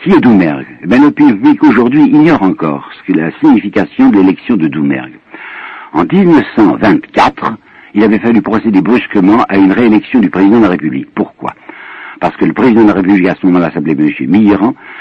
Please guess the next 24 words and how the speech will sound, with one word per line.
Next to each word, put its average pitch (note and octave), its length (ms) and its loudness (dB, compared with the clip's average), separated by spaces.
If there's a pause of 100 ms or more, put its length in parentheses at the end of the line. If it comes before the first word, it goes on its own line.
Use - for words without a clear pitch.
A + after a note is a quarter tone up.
(220)
et G2+ 100 0
que, B2 120 0 (100)
à F2+ 180 -4
ce F2+ 60 -4
moment-là, F2 400 0
le A#2 80 2
président F#2 300 0
de F#2 60 2
la F2 40 -2
République, F2 480 -2
ça D#2+ 80 -4
a - 20 0
un E2 80 -2
peu F2 120 -8
changé E2+ 360 -2
en D2+ 80 0
France - 240 -4
depuis, G#2+ 340 -2 (380)
ne G2 60 -2
devait G#2 240 0
avoir A2+ 240 -2
qu'un G2 120 0
rôle G#2 200 2
d'arbitre. - 560 -6